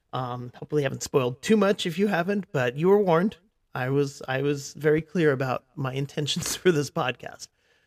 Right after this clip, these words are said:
All right, so moving on to episode two. Okay, so episode two starts with a peculiar view of Earth, but Earth is much different now. There's some kind of shield grid that surrounds the entire planet. The planet looks dingy and dirty as well.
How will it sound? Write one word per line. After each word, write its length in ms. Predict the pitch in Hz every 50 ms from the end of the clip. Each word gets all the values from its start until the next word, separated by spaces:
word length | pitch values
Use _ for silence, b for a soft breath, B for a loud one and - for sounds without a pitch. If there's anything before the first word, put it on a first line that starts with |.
| _ _ _ _
All 80 | 127 127
right, 180 | 127 - -
so 120 | - - 139
moving 280 | 139 151 151 165 160
on 160 | 151 135 139 135
to 140 | 123 - -
episode 540 | 135 - - 127 - - 123 123 123 127 _
two. 140 | - - - _ _ _ _ _ _ _ _ _ _ _ _ _ -
Okay, 220 | 185 156 143 143 135
so 160 | - - 160
episode 580 | - 170 190 196 - 254 - - 196 190 170
two 380 | - - - 190 196 180 180 160
starts 480 | 143 - - - 156 135 135 135 135 -
with 120 | 147 120
a 40 | 127
peculiar 760 | 120 - - 147 139 - _ - - 185 180 196 190 170 156
view 300 | 143 127 131 135 139 135
of 140 | 120 - _ _
Earth, 360 | - 135 113 98 - - - _ _ _ _ _ _ _
but 160 | 143 139 - _
Earth 340 | - 170 196 202 190 - - -
is 340 | 170 165 147 139 123 120 123
much 540 | 135 135 131 131 135 143 151 139 - - -
different 260 | 143 135 - 131 120
now. 160 | 120 123 120
There's 220 | 123 127 131 -
some 160 | - 175 175 160
kind 340 | - - 196 190 190 185
of 260 | 180 160 151 147 135 - B B B B B B _ _ _ _
shield 440 | - - - 214 226 214 196 165
grid 240 | 131 143 135 123 127
that 80 | 135 139
surrounds 420 | - - 151 143 135 139 143 135
the 80 | 139 143
entire 360 | 139 131 - - 139 139 143
planet. 420 | - _ - 131 120 113 117 120 -
The 60 | 135
planet 300 | _ - 165 175 175 151
looks 180 | 147 139 - -
dingy 460 | 151 131 135 151 151 160 139 139 147
and 120 | 135 131
dirty 300 | 117 139 135 131 123 120
as 180 | 113 113 - -
well. 440 | 127 123 117 113 110 107 113 -